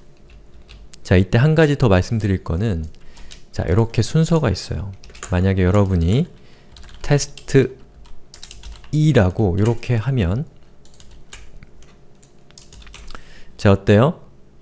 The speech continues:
전역에도 일이 있고 지역에도 이가 있기 때문에 전역과 지역 모두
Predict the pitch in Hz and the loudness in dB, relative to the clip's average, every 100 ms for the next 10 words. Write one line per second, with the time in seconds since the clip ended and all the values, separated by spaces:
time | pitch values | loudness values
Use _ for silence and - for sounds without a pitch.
0 | - - - - - - - - - - | -20 -20 -20 -20 -20 -20 -20 -18 -18 -16
1 | - - - - - - 98 95 104 101 | -18 -20 -20 -20 -20 -2 4 6 8 6
2 | 95 90 139 - - - - - - 147 | 4 4 4 2 -4 -20 -20 -14 0 2
3 | 139 87 - 85 85 143 - - - - | 4 2 0 -4 -2 -4 -10 -18 -18 -10
4 | - 98 98 92 85 - 190 - - - | 2 4 4 2 4 4 2 -2 -18 -20
5 | - - - - 127 131 101 - - - | -20 -20 -12 0 4 6 4 2 -6 -4
6 | 82 104 110 - - - - - - - | -2 0 -2 -4 -12 -20 -20 -20 -20 -14
7 | - 95 104 113 110 - 120 113 - - | 2 6 8 6 2 0 4 4 2 -6
8 | - - - - 101 104 107 107 98 98 | -16 -14 -12 -6 2 6 6 6 4 2
9 | - 151 | 4 2